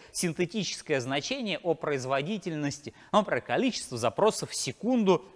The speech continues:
а, вот в-, внутри этого теста. Значит, привязать это к реальной производительности системы очень сложно, поэтому можно сказать, что на тесте А система выдаёт,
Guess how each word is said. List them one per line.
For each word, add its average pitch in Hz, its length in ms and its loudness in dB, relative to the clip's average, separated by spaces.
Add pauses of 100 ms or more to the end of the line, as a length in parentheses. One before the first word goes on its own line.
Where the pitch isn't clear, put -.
(260)
а, 127 220 10
вот 120 180 2
в-, 139 280 2
внутри 135 440 0
этого 147 420 2
теста. - 460 2 (520)
Значит, 127 320 0
привязать 202 720 4
это 214 340 4
к - 180 -10 (160)
реальной 156 400 4
производительности 139 880 -4
системы 139 500 -2
очень 143 240 -4
сложно, 247 480 -2 (260)
поэтому 151 360 6
можно 156 300 2
сказать, 151 440 2
что - 380 2 (180)
на 143 140 6
тесте 170 540 2
А 277 240 2
система 170 480 0
выдаёт, 147 520 4